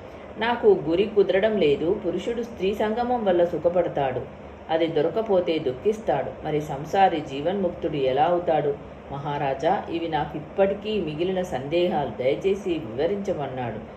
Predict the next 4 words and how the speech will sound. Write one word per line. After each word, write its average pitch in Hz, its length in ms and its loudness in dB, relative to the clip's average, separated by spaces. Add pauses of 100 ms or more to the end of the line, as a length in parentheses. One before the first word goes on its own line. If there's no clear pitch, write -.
(400)
శుకుడు, 175 500 4
జనకుడు 175 380 0
ఉపక్రమించాడు. 160 1200 0 (1400)
విప్రోత్తమ, 156 760 0